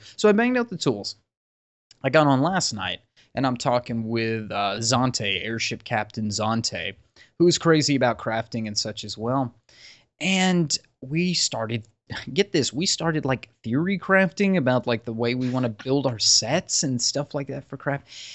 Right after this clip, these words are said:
And we probably talked for thirty minutes about, uh,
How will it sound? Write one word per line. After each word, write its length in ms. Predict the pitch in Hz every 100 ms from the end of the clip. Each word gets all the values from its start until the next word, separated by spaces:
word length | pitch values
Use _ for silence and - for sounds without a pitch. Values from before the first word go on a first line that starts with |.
| - _
And 400 | - 214 208 190
we 160 | 240 269
probably 500 | - 214 196 175 127 -
talked 380 | - 160 147 -
for 180 | 120
thirty 560 | 110 - - 156 165 175
minutes 680 | 156 139 123 90 - - - -
about, 800 | 113 107 110 107 104 107 - - - _ _ _ -
uh, 220 | 73 65